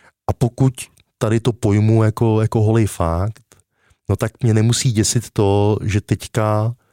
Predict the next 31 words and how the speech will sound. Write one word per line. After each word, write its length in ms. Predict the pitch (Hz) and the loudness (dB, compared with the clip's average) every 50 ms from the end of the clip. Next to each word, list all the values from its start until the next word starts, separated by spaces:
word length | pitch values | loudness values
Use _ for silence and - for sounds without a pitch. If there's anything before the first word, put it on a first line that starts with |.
| _ _ _ - | _ _ _ -4
nastala 520 | 107 101 92 - - - 110 107 107 107 | -2 -2 -2 -4 -4 -2 -2 0 0 0
nějaká 480 | 107 104 101 98 101 104 - 110 107 104 | 0 0 0 0 -2 -2 -2 -2 -4 -2
krize, 600 | - 104 101 95 98 104 104 104 104 107 107 107 - | -2 -2 -2 0 0 0 2 2 2 0 0 -2 -4
nějaký 400 | - 110 104 101 101 - - 104 | -2 -2 -2 -2 -2 -2 -2 -2
prostě 260 | 104 107 101 - - 120 | -2 -2 -2 -2 -4 -4
propad, 540 | - - 90 - - 92 92 95 98 107 | -2 -4 -6 -4 -4 -4 -2 -2 -2 -4
protože 140 | 113 - - | -4 -2 -2
jsem 100 | 107 104 | -2 0
si 120 | - - 110 | 0 0 0
vědomý 300 | 107 110 110 113 110 110 | 2 2 2 0 0 0
toho, 340 | - - 95 92 104 104 | 0 -2 0 0 2 2
že 100 | 98 104 | 0 0
to 120 | - - 104 | 0 -2 -2
prostě 240 | - 98 - - - | -2 -2 -2 -2 -2
skončí 680 | - - - 101 101 98 - - - 95 87 85 85 - - - - - _ _ - | -2 -2 -2 -2 -2 -2 -4 -4 -6 -6 -6 -8 -12 -14 -18 -20 -20 -20 _ _ -4
možná 280 | - 101 92 107 95 92 | -2 0 0 0 -2 -2
za 100 | 90 98 | -2 0
rok, 420 | 110 113 110 110 113 - - - - - - | 0 0 0 0 -2 -6 -12 -20 -18 -10 -6
možná 280 | 95 87 85 92 85 82 | -4 -2 -2 -2 -2 0
za 100 | 90 87 | -2 -2
dva, 420 | 90 98 98 101 104 104 107 110 110 | 0 0 0 0 -2 -2 -2 -2 -2
možná 320 | 101 98 92 90 101 98 87 | -2 -2 0 0 0 -2 -2
za 120 | 78 76 | -2 -4
pět, 320 | - - 90 87 92 107 123 - _ _ _ - - - - - - - - _ - | -4 -2 -2 -2 -2 -4 -6 -8 _ _ _ -20 -20 -20 -18 -18 -20 -20 -20 _ -4
ale 260 | - 98 98 101 101 98 _ _ _ _ - | -2 0 0 0 -2 -4 _ _ _ _ -4
pokud 340 | 120 - - 127 117 - | -4 -2 -2 -2 -2 0
já 140 | 117 107 107 | 0 0 0
mám 160 | 104 107 107 | 0 0 -2
ten 140 | 104 113 107 | 0 0 0
horizont 720 | 92 92 98 101 98 98 104 101 101 101 101 98 - - | 2 2 2 0 2 2 2 2 2 0 -2 -4 -6 -6
nastavený 880 | 101 101 92 - - - 101 98 101 101 101 104 101 98 98 101 104 104 | -4 -4 -4 -4 -4 -2 -2 0 0 0 0 2 2 0 0 -2 -4 -6